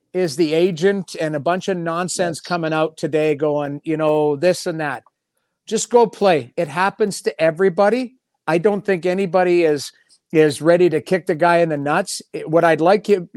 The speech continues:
Speaker 1: what I'd like to see him do is respond. And I think the coach wants him to respond. So, Boomer, your question: I, I, he plays twenty minutes against the Leafs unless they, he, he's not good enough to put him on the ice. That's the way I'd feel.
Speaker 2: Or if his attitude is shit.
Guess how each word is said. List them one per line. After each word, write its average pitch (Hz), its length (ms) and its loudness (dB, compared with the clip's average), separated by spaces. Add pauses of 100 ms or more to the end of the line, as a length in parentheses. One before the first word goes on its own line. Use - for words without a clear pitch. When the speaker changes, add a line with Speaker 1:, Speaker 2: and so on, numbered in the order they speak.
(160)
Speaker 1:
what 170 220 0
I'd 160 120 6
like 185 200 2
to 196 80 -4
see 190 240 -2
him 175 220 0
do 175 340 4
is 156 240 -2
respond. 139 640 -2
And 147 100 -6
I 151 60 -2
think 180 220 -2
the 170 80 -4
coach 170 420 0
wants 165 340 -4
him 160 180 -4
to 143 80 -4
respond. 160 540 -4 (340)
So, 160 180 2
Boomer, 196 420 2
your 170 140 -4
question: 202 580 2 (280)
I, 160 180 0
I, 160 240 -2 (180)
he 175 200 2
plays 190 320 2
twenty 202 340 0
minutes 180 400 0
against 156 340 -4
the 165 80 4
Leafs 180 460 0
unless 175 420 2
they, 170 220 2
he, 170 280 0
he's 156 240 0
not 175 240 0
good 180 140 4
enough 170 280 -2
to 147 80 -6
put 165 180 0
him 156 100 0
on 147 140 -2
the 135 140 -4
ice. 104 260 -12
That's 143 200 -6
the 156 60 -4
way 147 140 0
I'd 131 180 -4
feel. 104 240 -10
Speaker 2:
Or 135 180 2
if 127 100 -4
his 110 120 -12
attitude 117 460 -6
is 101 80 -12
shit. - 240 -12